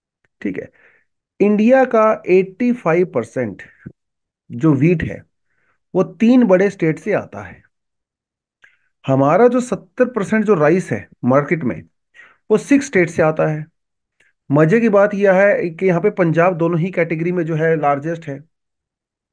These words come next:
जो मार्केट में राइस आ रहा है वहां पे भी, देखिए हम लोग टोटल प्रोड्यूस की बात नहीं कर रहे हैं, हम लोग मार्केट के राइस की बात कर रहे हैं।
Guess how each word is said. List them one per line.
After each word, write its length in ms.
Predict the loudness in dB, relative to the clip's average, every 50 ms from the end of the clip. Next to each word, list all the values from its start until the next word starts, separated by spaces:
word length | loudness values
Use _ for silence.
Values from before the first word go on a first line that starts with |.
| _ _ -8
जो 160 | -4 -2 -2
मार्केट 340 | 0 0 0 0 0 -2 0
में 100 | 2 2
राइस 240 | 2 2 0 0 0
आ 40 | 0
रहा 120 | 0 0 0
है 60 | 0
वहां 120 | -2 -2
पे 140 | -4 -4 -4
भी, 160 | -4 -6 -6 -8 -10 -14 _ _ _ _ _ _ _ _ _ _ _ _ _ _ -6
देखिए 200 | -2 -2 0 0
हम 200 | 0 -2 -4 -4
लोग 140 | -4 -4 -4
टोटल 200 | -4 -4 -2 -4
प्रोड्यूस 300 | -4 -4 -4 -4 -4 -6
की 60 | -4 -4
बात 180 | -4 -4 -4
नहीं 140 | -6 -6 -6
कर 120 | -6 -6 -6
रहे 120 | -8 -10
हैं, 140 | -12 -14 -20 _ _ _ _ _ _ _ _ _ _ _ _
हम 120 | -2 2 2
लोग 160 | 2 2 2
मार्केट 420 | 2 2 2 2 0 0 -2 -2 0
के 80 | 2
राइस 220 | 2 2 2 0 -2
की 80 | -4
बात 200 | -4 -4 -4 -6
कर 140 | -8 -10 -12
रहे 160 | -12 -12 -16
हैं। 140 | -16 -18 -20